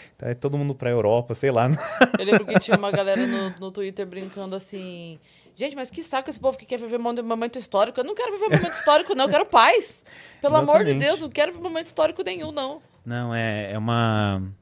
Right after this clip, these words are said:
Speaker 1: é uma coisa muito estranha, porque, assim, é, ao mesmo tempo que eu sei que isso tudo agora dói, né?
Speaker 2: Uhum.
Speaker 1: Ah, o, o, na, na pandemia.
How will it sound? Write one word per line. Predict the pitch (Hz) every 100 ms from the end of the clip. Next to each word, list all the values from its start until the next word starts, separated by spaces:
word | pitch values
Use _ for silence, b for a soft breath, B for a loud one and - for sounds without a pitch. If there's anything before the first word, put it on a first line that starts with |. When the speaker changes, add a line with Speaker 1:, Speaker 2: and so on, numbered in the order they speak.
| _ _ _ _ _ - -
Speaker 1:
é | 120
uma | 127 139
coisa | 147 143 147
muito | 143 156
estranha, | - 127 131 123
porque, | 107 113 120
assim, | 113 - 120 110 101 - b b b b
é, | - 104 104 101 101 98
ao | 117
mesmo | 135 151 180 185
tempo | - 143 -
que | 139
eu |
sei | 127 123 117
que | -
isso | 113 120
tudo | - 120 117
agora | 107 110 117 123
dói, | 107 107 95 101 -
né? | 107 117 - B B
Speaker 2:
Uhum. | 175
Speaker 1:
Ah, | 170
o, | 117 107 110 107
o, |
na, | 120 120
na | 110
pandemia. | 123 113 110 95 98